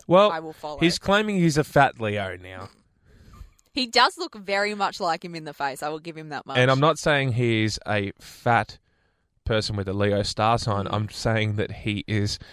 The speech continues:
Speaker 1: a man from Russia that has put on a lot of weight during covid and is blaming it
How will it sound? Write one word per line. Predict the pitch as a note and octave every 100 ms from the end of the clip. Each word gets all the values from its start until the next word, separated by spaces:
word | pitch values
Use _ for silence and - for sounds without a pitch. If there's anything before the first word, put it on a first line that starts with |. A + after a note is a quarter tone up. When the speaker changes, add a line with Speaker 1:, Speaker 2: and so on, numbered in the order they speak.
| - _ -
Speaker 1:
a | C#3
man | A#2+ G2 G2 G2+ - _
from | - - A2+ C3 D#3+
Russia | G#2+ F#2 F#2+ F2+ - _ _ _ _ _ _ _
that | - A2
has | G2+
put | - C#3+
on | D#3+
a | E3
lot | D3 D3
of | F3+
weight | C#3+ B2+ -
during | A2+ C#3 C#3+
covid | C3 A2 G2+ G2+ - - _ _ _ _ _
and | G2+
is | G2+ G2+ - _ -
blaming | A#2 G#2+
it | G2